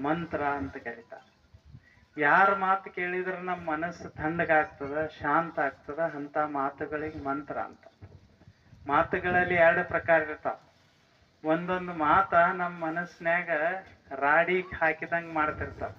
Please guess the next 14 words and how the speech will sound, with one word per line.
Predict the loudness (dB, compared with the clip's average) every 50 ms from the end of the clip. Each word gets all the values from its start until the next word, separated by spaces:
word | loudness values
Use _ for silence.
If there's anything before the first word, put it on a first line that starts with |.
| -16 -20 -20 -20 -20 -20 -20 -20 -20 -18 _ -8
ಒಂದೊಂದು | -6 -4 -4 -4 -4 -4 -4
ಮಾತ | -2 2 2 2 2 0 -2
ನಮ್ಮ | 0 0 0 0 -2 -6 -4 -4 -2
ಮನಸ್ಸನ್ನ | -2 -2 -2 -4 -6 -10 -8 -8 -8
ಸ್ವಚ್ಛ | -10 -6 -4 -4 -4 -4 _ -10
ಮಾಡಿದಂಗ್ | -8 -8 -6 -8 -8 -10 -10 -12 -12 -10 -10
ಮಾಡ್ತಿರ್ತಾವ. | -10 -10 -12 -14 _ -20 -20 -20 -18 -18 -18 -18 -18 -20 -20 -20 -20 -20 _ -20 -20 _ -20 _ -20 -20 -10 -2
ಯಾವುದರಿಂದ | 2 4 4 6 4 4 2 2 2 2 2 0 2 0
ಸ್ವಚ್ಛ | 0 0 0 0 0 0 0 0 2
ಆಗ್ತದ | 4 4 4 4 0 -4 -6 -4 0 4
ಅದಕ್ಕ | 4 4 4 2 -2 -6 0 0 0
ಸತ್ಸಂಗ | 0 2 -2 -6 -6 -6 -10 -4 -2 -2 -2 0 -2 -2
ಅಂತ | -2 -4 -4 -6 -8 -12 -12
ಕರೀತಾರೆ. | -12 -12 -12 -12 -14 -18 -20 -20 -20 _ _